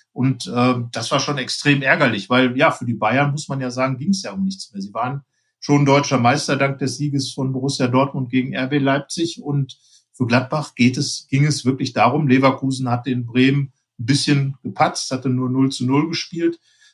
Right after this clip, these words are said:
Ähm, Union Berlin null zu drei beim V F L Wolfsburg gewonnen. Wunderbare Vorlage eigentlich mit zumindest auch einem Punkt,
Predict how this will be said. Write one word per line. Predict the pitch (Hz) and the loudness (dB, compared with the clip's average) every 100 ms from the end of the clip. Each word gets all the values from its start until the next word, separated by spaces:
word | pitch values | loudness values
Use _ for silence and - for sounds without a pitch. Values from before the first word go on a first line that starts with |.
| _ | _
Ähm, | 123 131 131 135 123 123 | 2 4 4 2 -2 -6
Union | - 135 135 147 | -8 -6 -2 0
Berlin | 135 131 131 147 135 | 2 2 2 -2 -2
null | 143 | -2
zu | 147 131 | -2 -4
drei | 139 135 | 0 2
beim | 135 127 | 2 0
V | 127 127 | 0 -2
F | 117 | -2
L | 110 | -4
Wolfsburg | 123 143 - 151 147 | -2 -2 -2 -8 -6
gewonnen. | 131 139 143 143 | -2 0 0 -4
Wunderbare | 123 160 165 135 135 127 | -2 2 2 4 4 2
Vorlage | - 135 143 143 135 | -2 0 2 2 0
eigentlich | 127 131 135 131 | -6 -10 -12 -12
mit | 123 - _ | -12 -14 _
zumindest | - 135 143 135 | -8 -4 -2 -2
auch | 139 123 | -4 -2
einem | 131 139 143 | 0 2 0
Punkt, | - 151 151 | -4 -6 -8